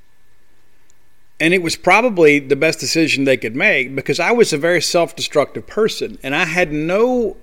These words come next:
qualms about hurting other people. I didn't realize it at the time, but, you know, you go through that whole thing, and, and I don't use profanity on this show, but it's like,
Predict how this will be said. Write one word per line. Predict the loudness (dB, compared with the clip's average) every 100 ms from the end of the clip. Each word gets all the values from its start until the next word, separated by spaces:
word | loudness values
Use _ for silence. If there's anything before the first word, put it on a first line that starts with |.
| -18 -18 -18 -18
qualms | -6 -2 2 2 0 -4 -6 -8 -10 -18 -20 -20 -20 -20 -20 -20 -12
about | -6 -2 -2
hurting | 0 2 2
other | 0 -2
people. | 0 -2 -2 -12 -14 -20 -20 -20 -20 -20 -20 -20 -20 -20 -20 -20 -20 -20 -20 -20 -6
I | 4
didn't | 4 6 6
realize | 8 8 6 2 2
it |
at | -2
the | -4
time, | -6 -4 -4
but, | -6 -6
you | -2
know, |
you | -2 0
go | 4 4
through | 4 0
that | 0
whole | 2 2
thing, | 2 0
and, | -2
and | -2
I | 2
don't | 2
use | 2 0
profanity | -2 0 2 4 2
on | 2
this | -2
show, | -2 0 0 -2
but | -4
it's | -2
like, | 0 -2 -4